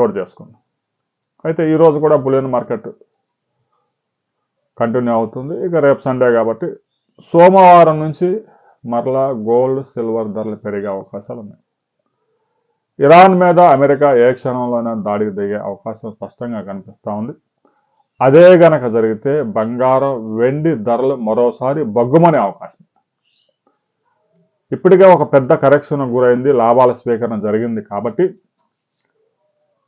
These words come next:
మండే నుంచి మరలా గోల్డ్లో, సిల్వర్లో పెద్ద ఎత్తున ఇన్వెస్ట్మెంట్స్ చేసే అవకాశాలు ఉన్నాయి అనే రిపోర్ట్స్ వస్తా ఉన్నాయి. బంగారం, వెండి ధర పెరిగేటప్పుడు విపరీతంగా పెరుగుతుంది.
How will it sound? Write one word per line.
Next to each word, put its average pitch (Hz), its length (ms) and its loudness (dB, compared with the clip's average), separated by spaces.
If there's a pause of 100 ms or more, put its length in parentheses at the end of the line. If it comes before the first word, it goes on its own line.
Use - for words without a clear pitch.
(220)
మండే 160 440 4
నుంచి 175 400 2
మరలా 131 420 0
గోల్డ్లో, 127 640 0
సిల్వర్లో 117 520 -6
పెద్ద 104 280 -8
ఎత్తున 110 280 -4
ఇన్వెస్ట్మెంట్స్ 113 920 -10
చేసే 110 260 -4
అవకాశాలు 98 640 -10
ఉన్నాయి 98 500 -14 (420)
అనే 104 200 -8
రిపోర్ట్స్ 123 440 -6
వస్తా 98 260 -14
ఉన్నాయి. 101 260 -20 (2500)
బంగారం, 165 500 6
వెండి 139 220 2
ధర 135 160 4
పెరిగేటప్పుడు 123 1000 -2 (360)
విపరీతంగా 127 580 -2
పెరుగుతుంది. 110 500 -6